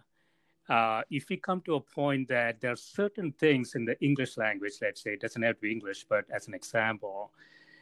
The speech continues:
that, that makes it quite difficult,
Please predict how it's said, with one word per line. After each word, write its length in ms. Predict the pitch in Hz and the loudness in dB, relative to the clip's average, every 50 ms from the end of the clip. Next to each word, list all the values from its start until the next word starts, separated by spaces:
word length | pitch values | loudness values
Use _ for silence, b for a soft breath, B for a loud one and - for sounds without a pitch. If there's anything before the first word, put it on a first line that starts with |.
| b b b _ - | b b b _ 2
that, 580 | 127 151 139 139 139 135 135 131 135 135 131 - - - _ _ _ _ _ 185 | 8 10 10 10 10 10 8 6 4 2 -2 -6 -12 -20 _ _ _ _ _ -6
that 240 | 127 156 156 165 147 131 156 | -2 0 0 0 0 -4 -6
makes 380 | 160 185 220 247 - - - | -4 -4 -4 -4 -6 -6 -6
it 120 | 190 147 - _ - | -6 -6 -6 _ -20
quite 460 | - - - 220 233 220 156 123 - | -6 4 6 6 6 6 4 2 6
difficult, 720 | - 156 147 - 151 135 - - 101 98 95 110 - - | 6 6 6 6 2 0 0 -2 -4 -4 -6 -8 -12 -14